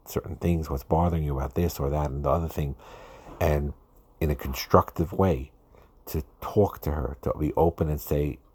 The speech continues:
you know, "This is how I feel," honestly, honestly, and not dodge it and not try to avoid it, not to stonewall, not, not to try, try to run away,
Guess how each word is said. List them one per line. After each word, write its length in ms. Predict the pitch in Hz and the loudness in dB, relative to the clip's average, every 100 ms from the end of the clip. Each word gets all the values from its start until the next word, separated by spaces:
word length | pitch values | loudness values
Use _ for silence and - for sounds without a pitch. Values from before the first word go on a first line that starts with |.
| - | -6
you 80 | |
know, 260 | 71 71 76 - | -2 -2 -2 -4
"This 200 | 78 76 | -6 -2
is 100 | 78 | -2
how 180 | 76 | 2
I 80 | 76 | 2
feel," 560 | 71 - 82 73 65 - - | 2 0 0 2 -2 -10 -4
honestly, 840 | - 110 139 98 - - - 113 - - | 2 6 6 4 0 -4 -10 -10 -10 -4
honestly, 720 | 85 85 82 - - - - - - - - | -2 -2 -4 -8 -12 -14 -14 -20 -20 -18 -6
and 80 | |
not 240 | 71 80 73 | 0 0 4
dodge 340 | 85 85 87 101 | 6 6 4 -2
it 120 | - | -4
and 160 | - 82 | -8 -6
not 300 | 78 80 - - - - - _ _ - | -4 -4 -8 -20 -20 -20 -20 _ _ -6
try 240 | - 80 | 4 4
to 120 | 76 | 6
avoid 340 | 73 80 90 95 | 4 4 4 4
it, 100 | 92 | -2
not 220 | - 73 - | -4 -8 -6
to 80 | |
stonewall, 540 | - - 85 90 87 87 | -6 2 2 2 2 0
not, 200 | 76 78 - | -2 -6 -4
not 180 | 82 80 | -2 -2
to 80 | - | -4
try, 300 | - 78 76 - | -2 0 0 -2
try 200 | - 76 | 0 2
to 80 | 76 | 2
run 240 | 76 73 | 0 0
away, 420 | 73 76 85 110 | 0 0 0 -2